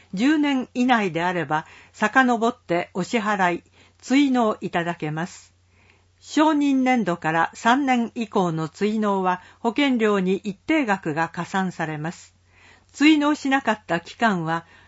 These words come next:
老齢基礎年金の年金額には反映されませんが、老齢基礎年金などの受給資格期間には含まれます。問い合わせ、介護、医療、年金室、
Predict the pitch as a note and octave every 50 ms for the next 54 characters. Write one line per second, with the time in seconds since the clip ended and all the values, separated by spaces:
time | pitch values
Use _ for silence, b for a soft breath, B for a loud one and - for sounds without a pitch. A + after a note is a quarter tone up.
0 | b - F3 A#3+ C#4+ D#4+ D#4 C#4+ C#4+ C#4 C4+ C4 - - - - - - D4+ D4
1 | C#4 D4 C#4+ C4+ A#3 - F#3+ F3+ F3+ F3 F3 E3+ E3+ F3+ G3+ A#3 C4 C4+ - C#4
2 | C4+ C4 A#3 G#3 G3+ - - G3 F#3 G3+ G3+ F3+ E3+ F3 F3+ - - - G3+ A3+
3 | C4 C4+ C4 B3+ B3 A#3+ - - A3+ A3+ A3+ G#3+ A3 G#3+ - A#3 G#3+ G3 F3 D#3
4 | E3+ F3 B B B B B B B B - F3+ A#3 D4 D4+ C#4 C#4 C4+ C4+ C4
5 | - - - D4+ D4+ C#4+ D4 D4 C#4+ C4 - - G3+ G#3 G3 F#3+ G3+ G#3 G3 G3
6 | F#3 F3+ F3 F3 F#3 - - F#3 D3+ A3 A3 F#3+ - C#4+ C#4+ C#4 C4 - - -
7 | C4+ C4 - - - - - - A3+ G#3 F3+ E3+ E3+ F#3+ F#3 E3 D3+ D3+ - -
8 | - E3+ E3+ D#3+ D#3+ E3 D#3 D3 D#3+ F3+ - - - - _ b b b b b
9 | b b b b _ - B3+ C#4 C#4 C4+ B3 A#3 A3+ G#3+ - G3+ G3 - - -
10 | - C#4+ D4 C4+ G#3 E3+ E3+ F3+ - - - G#3+ A3 A3+ A3 F3+ E3+ D#3+ C#3+ D#3+
11 | F#3+ G3+ G3 F#3+ - F#3+ F3 E3+ - - - - D#3+ -